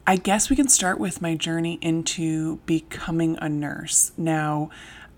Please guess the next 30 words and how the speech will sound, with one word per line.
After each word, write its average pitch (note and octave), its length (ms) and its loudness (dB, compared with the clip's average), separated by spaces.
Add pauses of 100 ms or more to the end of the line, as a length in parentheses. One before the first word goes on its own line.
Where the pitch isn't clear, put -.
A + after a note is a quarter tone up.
I E3+ 380 4
can D#3+ 220 2
say D3+ 320 2
this D3 200 0
started C#3+ 400 2
as C#3+ 200 0
early D3 360 0
as C#3+ 240 0
being D3 320 2
ten D3+ 240 -2
or C#3+ 80 2
eleven D3+ 380 0
years C#3+ 300 0 (100)
old. E3 340 4
It - 60 -2
was D3+ 140 -2
the E3 60 -2
first D3 280 2
time D3 240 2
being D#3 320 6
a D3 40 6
nurse C#3+ 380 0 (180)
was D#3 360 2
brought - 360 0
up D3+ 200 2
to - 120 -4
me. D#3+ 280 -4 (360)
Uh, D#3+ 260 0
we D#3+ 180 4
were D3+ 400 0